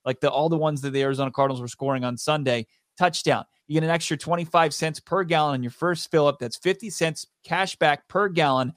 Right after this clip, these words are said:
on your first tank. Don't pay full price at the pump anymore. Get cash back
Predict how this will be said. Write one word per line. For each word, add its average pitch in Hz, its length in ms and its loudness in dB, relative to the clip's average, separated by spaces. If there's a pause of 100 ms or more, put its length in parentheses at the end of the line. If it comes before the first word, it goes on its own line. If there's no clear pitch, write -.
(260)
on 131 100 -6
your 131 100 -4
first 143 420 -4 (160)
tank. - 400 -6 (280)
Don't 165 160 -2
pay 175 140 2
full 156 160 0
price 139 300 2
at 117 40 -14
the 120 60 -16
pump 120 220 -2
anymore. 110 260 -6
Get 147 240 2 (580)
cash 190 340 2
back 127 340 2